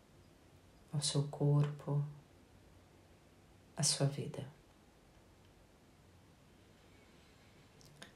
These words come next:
Todas as projeções e expectativas conclusões, definições, computações, rejeições, separação,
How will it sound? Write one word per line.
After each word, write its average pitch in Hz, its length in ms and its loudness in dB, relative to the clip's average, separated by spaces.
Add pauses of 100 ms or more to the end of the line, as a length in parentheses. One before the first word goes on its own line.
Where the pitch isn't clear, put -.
Todas 233 300 8
as 185 100 8
projeções 147 800 10
e 143 40 4
expectativas - 1400 2 (480)
conclusões, 147 800 8
definições, 143 840 6
computações, 143 1120 4
rejeições, 143 1160 4 (1300)
separação, 143 880 4